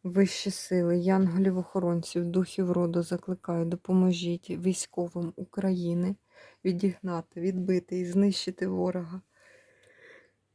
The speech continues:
від Авдіївці, де будуть захищені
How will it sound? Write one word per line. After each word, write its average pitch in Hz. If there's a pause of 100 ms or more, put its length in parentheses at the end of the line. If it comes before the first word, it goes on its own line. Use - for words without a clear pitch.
(960)
від 190
Авдіївці, 180
де 185
будуть 185
захищені 180